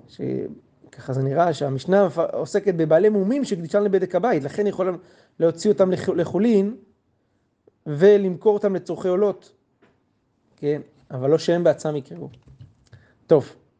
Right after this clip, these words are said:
אגב שהזכרנו במשנה, במשנה חילוק בין זכרים לנקבות, לעניין הקדש, הגמרא מביאה עוד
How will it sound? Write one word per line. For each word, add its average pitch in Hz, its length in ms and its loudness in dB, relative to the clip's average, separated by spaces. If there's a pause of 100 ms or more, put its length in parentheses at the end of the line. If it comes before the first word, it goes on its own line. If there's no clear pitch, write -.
(760)
אגב 180 400 2
שהזכרנו 151 640 -4
במשנה, 143 560 -6
במשנה 139 640 0 (320)
חילוק 170 300 -4
בין 160 120 0
זכרים 156 320 -2
לנקבות, 156 680 -2 (160)
לעניין 139 240 -6
הקדש, 170 500 -4 (520)
הגמרא 151 320 0
מביאה 151 260 2
עוד 156 380 0